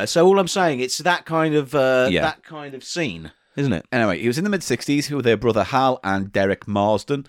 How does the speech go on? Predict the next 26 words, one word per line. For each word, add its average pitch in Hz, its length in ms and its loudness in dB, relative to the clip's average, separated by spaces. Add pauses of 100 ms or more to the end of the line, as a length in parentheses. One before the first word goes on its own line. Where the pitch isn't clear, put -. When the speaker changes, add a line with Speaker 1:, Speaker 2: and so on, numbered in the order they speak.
(400)
Speaker 1:
The - 60 -4
Crabtrees 143 400 -2
performed 123 320 -4
at 123 80 -4
venues 113 260 -2
all 117 140 0
over 98 160 0
Merseyside, 98 500 0
and 101 120 -6
their 98 160 0
act 123 260 -6
embraced 98 320 -4
traditional, 135 480 -2
contemporary, 120 480 -4
and 117 180 -4
humorous 110 540 -2
songs. 92 420 -4
Speaker 2:
Oh, 110 200 -4
Speaker 1:
She 127 60 -2
Speaker 2:
yeah. 98 60 0
Speaker 1:
sang 127 220 0
with 123 140 -2
the 120 80 -2
Mickey 123 320 -4
Jupp 147 340 -6
Band. 76 360 -4